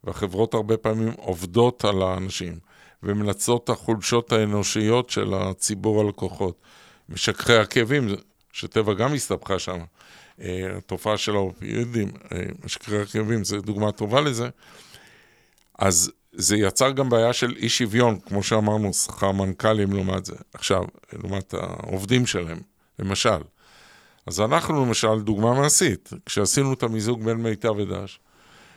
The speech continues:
אה, קיבלנו את אישור, אה, בעלי המניות, אספה כללית, חברה ציבורית, אה, לשכר שלי, של אבנר, של אלי ברקת, של אילן רביב, המנכ"ל, וחצי שנה אחרי שקיבלנו את האישור,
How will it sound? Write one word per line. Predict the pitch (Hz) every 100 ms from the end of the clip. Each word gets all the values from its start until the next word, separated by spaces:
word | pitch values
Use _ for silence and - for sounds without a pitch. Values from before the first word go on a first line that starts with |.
| _ _ -
אה, | 98
קיבלנו | 92 113 117 127 123
את | -
אישור, | 110 - 131 120 110 107
אה, | 104
בעלי | 95 107 107
המניות, | 113 110 104 104 113 104 - 98
אספה | - 98 104 101
כללית, | - 107 107 110 -
חברה | - 90 101
ציבורית, | - 107 113 131 120 -
אה, | 107 98 95
לשכר | 101 104 95 101 - 113 101 92
שלי, | - 87 110 123
של | - 90
אבנר, | 87 92 113 127 120 - _ - - - _
של | - 92 95
אלי | 95 98
ברקת, | 98 98 101 131 120
של | - 90 98
אילן | 104 101 98
רביב, | 98 131 110
המנכ"ל, | 98 95 92 - 131 139 - - - - - - _ _ - - -
וחצי | 87 98 - 104 147
שנה | 135 143 143
אחרי | 139 143
שקיבלנו | - 131 120 123
את | 117
האישור, | 127 113 - 101 90 95